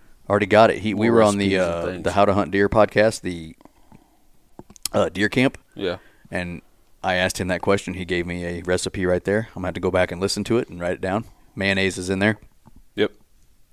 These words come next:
Speaker 1: Mayonnaise and S and P, and that's about it.
Speaker 2: That's all you need.
Speaker 1: So,
Speaker 2: S P, good for me.
Speaker 1: how about you
Speaker 2: Maybe a
Speaker 1: guys?
Speaker 2: little garlic.
Speaker 1: What's, uh, your best dish?
Speaker 2: Uh, well, I didn't kill a deer this year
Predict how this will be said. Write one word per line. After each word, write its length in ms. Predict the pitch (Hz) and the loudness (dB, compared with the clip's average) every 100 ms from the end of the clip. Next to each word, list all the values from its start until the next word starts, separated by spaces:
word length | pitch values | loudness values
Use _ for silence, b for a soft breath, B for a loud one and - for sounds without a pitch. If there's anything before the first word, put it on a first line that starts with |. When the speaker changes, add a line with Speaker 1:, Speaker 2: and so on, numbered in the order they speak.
| _ - - _ _ - - | _ -20 -20 _ _ -20 -6
Speaker 1:
Mayonnaise 480 | 98 104 104 107 98 | -2 2 2 2 0
and 80 | |
S 160 | 101 - | -2 -2
and 100 | 95 | -4
P, 300 | 123 123 120 | -2 0 -2
and 340 | 85 80 90 | -4 -10 -12
that's 120 | 90 - | -12 -2
about 180 | 104 | 0
it. 200 | 107 - _ _ - | 2 -2 _ _ -20
Speaker 2:
That's 180 | 80 - | -16 -8
all 100 | 85 | -8
you 80 | 85 | -8
need. 200 | 85 - _ b b b b b - | -12 -16 _ b b b b b -10
Speaker 1:
So, 240 | 90 76 | -6 -6
Speaker 2:
S 60 | 71 | -6
P, 280 | 104 123 120 - - - - | -8 -8 -10 -16 -20 -20 -18
good 120 | - | -16
for 100 | - | -16
me. 200 | - - - | -18 -18 2
Speaker 1:
how 60 | |
about 160 | 110 107 | 2 6
you 60 | 110 | 4
Speaker 2:
Maybe 100 | 107 | 6
a 20 | |
Speaker 1:
guys? 80 | 107 | 4
Speaker 2:
little 120 | 101 101 | 2 2
garlic. 240 | 101 120 - | 0 -2 -4
Speaker 1:
What's, 320 | 110 107 - | -2 0 4
uh, 80 | 101 | 4
your 180 | 101 101 | 4 2
best 380 | 101 95 - | 2 2 0
dish? 400 | 95 92 - - - - - - _ _ _ _ _ _ - - - - | -2 -2 -2 -10 -12 -20 -20 -20 _ _ _ _ _ _ -10 -10 -20 -14
Speaker 2:
Uh, 1400 | 95 80 73 80 50 53 - - - 50 50 - - 50 50 | -8 -8 -8 -12 -14 -16 -18 -14 -14 -12 -12 -12 -12 -14 -8
well, 180 | 120 110 | 0 4
I 100 | 117 | 6
didn't 160 | 151 113 | 6 4
kill 140 | 113 | 0
a 40 | 101 | 4
deer 200 | 117 110 | 4 4
this 200 | 98 104 | 2 2
year 200 | 104 | -2